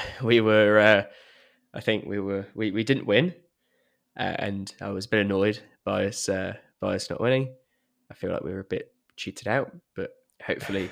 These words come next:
uh, <laughs> hopefully other people from the judging panel <laughs> are, are listening to this. Um, and,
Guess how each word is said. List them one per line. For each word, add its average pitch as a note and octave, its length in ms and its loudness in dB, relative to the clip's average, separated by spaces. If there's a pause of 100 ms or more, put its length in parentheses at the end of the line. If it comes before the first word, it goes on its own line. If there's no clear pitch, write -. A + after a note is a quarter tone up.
uh, F#2+ 120 -4
<laughs> - 0 -
hopefully D#3 760 8
other C#3+ 140 10
people B2+ 280 4
from B2 160 -2
the C3 60 0
judging B2+ 300 2
panel D3 420 6
<laughs> C3+ 40 4
are, C#3+ 300 6 (320)
are B2+ 100 6
listening C#3+ 360 10
to C3 100 -2
this. F#3 360 8 (540)
Um, G#2+ 440 6 (500)
and, A2+ 420 6